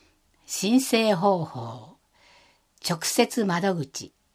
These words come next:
市役所交通政策課。市サービスゲート。各シティステーション。堀溝サービス窓口。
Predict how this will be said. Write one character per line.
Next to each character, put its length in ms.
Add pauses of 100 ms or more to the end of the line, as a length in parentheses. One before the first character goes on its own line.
(1040)
市 220
役 220
所 280
交 220
通 220
政 300
策 360
課。 240 (1040)
市 420
サ 360
ー 40
ビ 100
ス 180
ゲ 360
ー 20
ト。 220 (1040)
各 280
シ 180
テ 80
ィ 40
ス 120
テ 220
ー 40
シ 180
ョ 60
ン。 200 (560)
堀 300
溝 260
サ 220
ー 100
ビ 100
ス 180
窓 300
口。 420